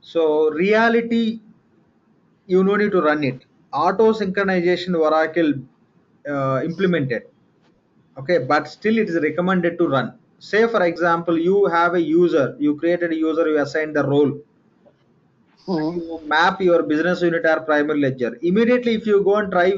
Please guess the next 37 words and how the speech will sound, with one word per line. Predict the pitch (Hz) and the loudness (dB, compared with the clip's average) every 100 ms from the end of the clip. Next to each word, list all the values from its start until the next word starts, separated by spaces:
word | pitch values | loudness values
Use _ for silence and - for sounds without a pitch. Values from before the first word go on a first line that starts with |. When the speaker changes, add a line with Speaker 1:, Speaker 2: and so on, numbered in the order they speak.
| 185 - | -4 -6
Speaker 1:
try | - 175 | -2 0
for | 185 190 | 0 0
the | 170 | 0
access, | 147 165 - 185 175 175 - | 0 0 -2 0 0 0 -6
it | 165 - | -8 -4
may | 170 | -2
not | 175 165 165 | 0 0 -2
work | 139 139 139 - | -2 -2 -4 -10
sometimes. | - - 170 185 156 113 - - _ _ _ _ _ _ _ _ _ _ _ | -10 -2 -2 0 -2 -2 -10 -20 _ _ _ _ _ _ _ _ _ _ _
Okay, | 143 180 156 120 - _ _ | -4 0 0 -2 -8 _ _
you | - 175 | -4 -4
created, | 185 226 226 226 214 | 0 2 4 2 2
you | 190 190 | 0 0
take | 196 202 - | 0 0 -2
few | 202 | -2
minutes | 185 180 196 190 | 0 0 0 0
of | 190 185 | -2 0
time. | 175 165 170 | 0 2 -2
If | 160 | -2
you | 175 | 0
go | 170 180 | 2 0
and | 175 | 0
try, | 156 | 0
it | 160 147 | 0 0
will | 147 135 | 0 0
work. | 120 113 - _ _ _ _ _ _ _ _ _ _ | -2 -4 -8 _ _ _ _ _ _ _ _ _ _
So | 175 | -2
instead | 175 185 240 240 | 0 0 2 2
of | 240 185 | 0 0
going | 185 214 208 | 0 2 0
and | 202 190 | -2 0
trying | 175 175 196 185 | 2 2 2 0
and | 170 156 | 0 0
getting | 160 185 | 0 0
experience | 170 - - 196 190 180 | -2 -4 -4 0 0 0
of | 180 165 | 0 0
some, | 170 160 156 151 | 0 -2 -2 -10